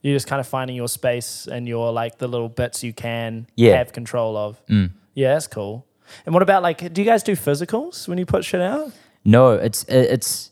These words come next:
Speaker 2: uh, you know, up until now, it hasn't really been, uh, something that's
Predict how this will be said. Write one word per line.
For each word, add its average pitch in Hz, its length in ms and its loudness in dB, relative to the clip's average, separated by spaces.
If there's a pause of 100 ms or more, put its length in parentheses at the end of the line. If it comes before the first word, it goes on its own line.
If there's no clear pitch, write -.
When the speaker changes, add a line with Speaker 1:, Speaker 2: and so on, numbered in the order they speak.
(140)
Speaker 2:
uh, 127 480 8 (240)
you 131 80 2
know, 143 100 8
up 147 140 4
until 151 520 2
now, 123 340 6
it - 120 0
hasn't 123 300 0
really 123 200 2
been, 107 520 2 (380)
uh, 104 500 4
something 113 380 2
that's - 460 0